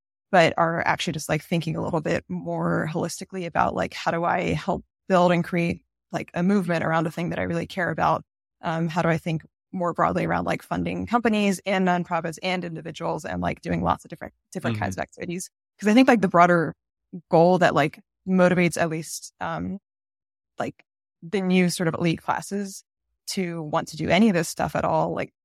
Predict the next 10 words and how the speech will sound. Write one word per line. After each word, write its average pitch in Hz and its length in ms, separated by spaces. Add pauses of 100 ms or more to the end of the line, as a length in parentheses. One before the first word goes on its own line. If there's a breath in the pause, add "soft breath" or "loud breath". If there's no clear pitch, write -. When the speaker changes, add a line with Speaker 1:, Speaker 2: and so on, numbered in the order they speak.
Speaker 1:
I 185 80
don't 214 200
really 180 240
think 156 260
philanthropy 160 380
is 165 100
about 170 300 (280)
altruism. 196 600
I 156 40
just, 170 220